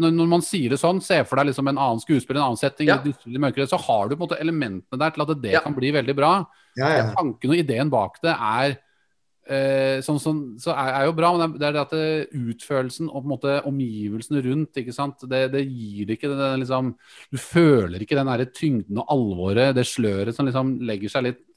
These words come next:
Speaker 1: ned, som burde ha lagt seg over deg, liksom. Du fø-,
Speaker 2: Ja.
Speaker 1: du, du føler at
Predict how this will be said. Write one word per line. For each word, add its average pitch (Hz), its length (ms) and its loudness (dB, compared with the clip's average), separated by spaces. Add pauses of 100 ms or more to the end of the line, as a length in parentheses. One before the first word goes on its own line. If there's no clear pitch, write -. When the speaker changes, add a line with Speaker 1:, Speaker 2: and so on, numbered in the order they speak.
(120)
Speaker 1:
ned, 110 540 -4
som 139 220 2
burde 165 240 8
ha 147 80 12
lagt 139 240 4
seg 156 120 2
over 117 240 4
deg, 156 160 6
liksom. 165 320 2
Du 147 100 0
fø-, - 360 -4
Speaker 2:
Ja. 110 260 -8
Speaker 1:
du, 160 80 -4
du 156 200 -2
føler 151 280 4
at 139 100 0